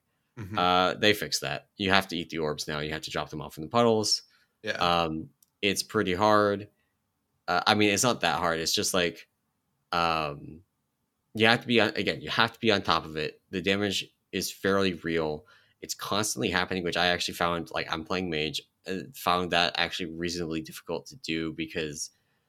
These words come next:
Speaker 2: we had, like, me, a warlock, and a hunter as our D P S.
Speaker 1: Mm-hmm.
Speaker 2: So, like,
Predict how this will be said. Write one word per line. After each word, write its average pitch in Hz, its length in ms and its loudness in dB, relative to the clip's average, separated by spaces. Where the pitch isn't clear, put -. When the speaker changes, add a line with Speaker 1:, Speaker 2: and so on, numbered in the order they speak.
Speaker 2:
we 95 100 -4
had, 85 200 0
like, 78 340 -4
me, 82 440 0
a 82 80 -4
warlock, 78 560 -2
and - 100 -10
a 71 60 -8
hunter 82 480 -8
as 85 100 -4
our 82 100 -2
D 76 160 -12
P 76 160 -6
S. - 380 -4
Speaker 1:
Mm-hmm. 110 120 -8
Speaker 2:
So, 85 380 2
like, 78 280 -4